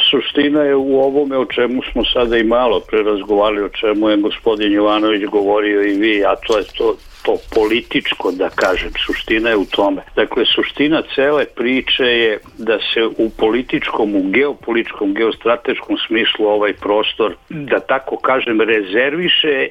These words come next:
i u nekoj proceduri, u, u nekom procesu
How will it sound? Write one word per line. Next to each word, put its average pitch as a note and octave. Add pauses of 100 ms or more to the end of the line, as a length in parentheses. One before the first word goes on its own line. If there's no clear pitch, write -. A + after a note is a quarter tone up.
(100)
i A2+
u A2
nekoj C#3
proceduri, A#2
u, G#2
u G2+
nekom B2
procesu B2+